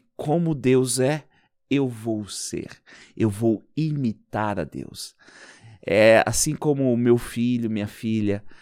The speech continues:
muitas vezes eu deparo com eles imitando a mim ou a minha esposa.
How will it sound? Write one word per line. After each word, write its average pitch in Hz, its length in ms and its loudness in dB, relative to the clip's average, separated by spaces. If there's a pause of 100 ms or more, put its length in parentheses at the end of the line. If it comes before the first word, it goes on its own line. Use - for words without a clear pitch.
(160)
muitas 104 260 -2
vezes 107 380 2
eu 95 400 2 (560)
deparo 113 480 4
com 113 200 -4
eles 110 320 2
imitando 120 840 0 (880)
a 87 120 -4
mim 117 480 2
ou 87 440 -2
a 90 120 -2
minha 95 200 -4
esposa. 113 720 -4